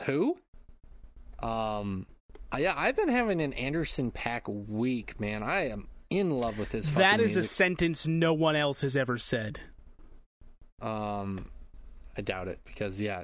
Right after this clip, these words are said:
Speaker 1: his music is amazing, and I'm
Speaker 2: No
Speaker 1: sad
Speaker 2: one's
Speaker 1: that
Speaker 2: denying that, but that's a really specific thing to say.
Speaker 1: Okay, I'm in love with his music?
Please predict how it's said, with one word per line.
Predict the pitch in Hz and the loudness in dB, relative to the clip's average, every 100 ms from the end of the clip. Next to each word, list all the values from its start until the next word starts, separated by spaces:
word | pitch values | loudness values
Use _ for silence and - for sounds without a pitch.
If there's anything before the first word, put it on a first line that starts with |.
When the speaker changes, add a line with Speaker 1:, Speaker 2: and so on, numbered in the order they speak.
| - | -4
Speaker 1:
his | 156 175 | -2 0
music | 123 110 98 101 | 0 0 -4 -6
is | |
amazing, | 90 92 92 90 87 87 - - | -4 -4 -4 -6 -8 -10 -12 -8
and | 101 | -6
I'm | 95 104 | -4 -4
Speaker 2:
No | 101 - 208 | -4 2 4
Speaker 1:
sad | 240 | 6
Speaker 2:
one's | 202 | 4
Speaker 1:
that | 170 | 2
Speaker 2:
denying | 170 165 160 151 | 4 4 4 2
that, | 147 131 | 2 2
but | 139 | 2
that's | 156 151 | 2 0
a | |
really | 143 156 147 | 0 2 0
specific | 135 - 135 131 127 - | 0 -2 -2 -2 -4 -4
thing | 135 131 | -4 -4
to | |
say. | - - - 170 - - - - - - - - | -4 -4 -4 -6 -10 -12 -14 -14 -18 -20 -20 -8
Speaker 1:
Okay, | 110 - - | -8 -8 -8
I'm | - 110 | -6 -2
in | 104 | -2
love | 104 101 | -2 -4
with | 101 | -4
his | 104 | -4
music? | 101 117 214 - | -2 -2 -4 -6